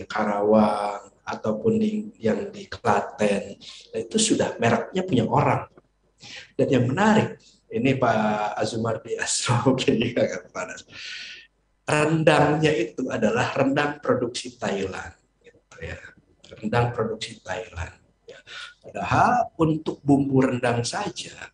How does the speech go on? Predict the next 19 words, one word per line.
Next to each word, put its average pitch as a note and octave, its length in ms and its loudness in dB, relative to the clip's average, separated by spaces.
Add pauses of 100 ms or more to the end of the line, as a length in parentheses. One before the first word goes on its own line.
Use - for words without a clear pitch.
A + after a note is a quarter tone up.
(1200)
ini A#2+ 160 -12
kalau A2+ 320 0
mudah-mudahan A#2 480 0
ada A2 140 2
orang G#2+ 240 4
Minang A#2 260 2
banyak G#2+ 300 -4
di G2+ 100 -18
sini A2 220 -6
nih G#2 160 -16
ya. - 60 -20 (1500)
Kita C#3+ 260 0
itu F3 160 -4
butuh C#3 400 -2
seratus - 560 -2
sepuluh - 320 -2
ribu F3+ 720 4
kilogram, A2 560 -2 (160)
Pak. - 160 -14